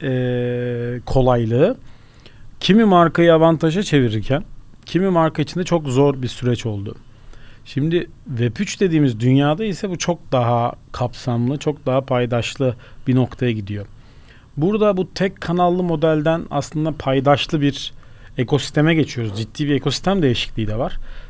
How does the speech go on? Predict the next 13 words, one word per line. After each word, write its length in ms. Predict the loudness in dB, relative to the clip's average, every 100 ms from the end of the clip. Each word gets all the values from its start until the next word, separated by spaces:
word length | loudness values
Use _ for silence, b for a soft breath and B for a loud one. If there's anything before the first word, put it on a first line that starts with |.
| b 2
Merkeziyetsizlik 1120 | 2 4 2 2 4 2 2 -2 -2 -2 -2
hep 120 | -2 -4 -16 -6
burada 320 | -4 -2 -2
biliyorsun 380 | -2 -2 -4 -6
altı 360 | -4 -4 -4 -10
çizilen 480 | -8 -4 -2 0
bir 40 | -2
konu. 320 | -4 -4 -4 b b b b -2
Burada 400 | 4 4 4 0
peki 440 | -2 0 0 0 b b b
bu 100 | -4
kadar 260 | -2 -2 0
insanın, 680 | 0 -2 0 0 0 -4